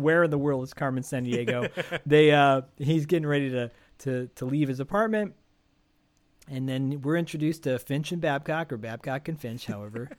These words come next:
Speaker 2: <laughs>
Speaker 1: you wanna present it. Uh,
Speaker 2: <laughs> I lo-, I love that.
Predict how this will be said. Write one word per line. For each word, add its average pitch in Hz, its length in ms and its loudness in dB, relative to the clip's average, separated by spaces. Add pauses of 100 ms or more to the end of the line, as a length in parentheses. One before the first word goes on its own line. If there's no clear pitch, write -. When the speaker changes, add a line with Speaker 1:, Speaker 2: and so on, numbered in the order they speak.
Speaker 2:
<laughs> - 160 -20
Speaker 1:
you 127 80 -6
wanna 135 200 -4
present 160 400 0
it. 160 180 -4 (320)
Uh, 139 400 4 (140)
Speaker 2:
<laughs> - 160 2
I 320 160 4
lo-, 285 500 -6 (480)
I 320 80 6
love 311 380 0
that. 233 200 0